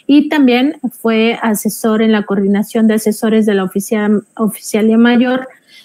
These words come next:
en la Secretaría de Gobernación entre enero y diciembre de dos mil, en el sexenio de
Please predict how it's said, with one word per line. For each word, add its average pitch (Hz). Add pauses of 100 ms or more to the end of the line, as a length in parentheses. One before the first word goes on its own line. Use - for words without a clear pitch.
(120)
en 247
la 240
Secretaría 220
de 220
Gobernación 214
entre 220
enero 220
y 233
diciembre 220
de 214
dos 226
mil, 294
en 208
el 196
sexenio 226
de 170